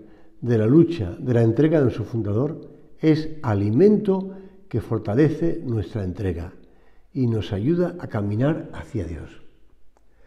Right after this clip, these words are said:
Pues sí, lógico que el beato Álvaro, eh, por inspiración del Señor, ¿verdad?, yo creo que, eh, hablaba tanto de nuestro padre, tanto, tanto, pero esto no fue en el año setenta y seis solo.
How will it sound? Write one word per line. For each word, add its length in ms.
Pues 160
sí, 340
lógico 480
que 160
el 120
beato 380
Álvaro, 680
eh, 760
por 140
inspiración 580
del 140
Señor, 340
¿verdad?, 320
yo 140
creo 180
que, 480
eh, 800
hablaba 840
tanto 400
de 100
nuestro 240
padre, 440
tanto, 420
tanto, 380
pero 140
esto 120
no 100
fue 160
en 40
el 100
año 80
setenta 360
y 40
seis 220
solo. 480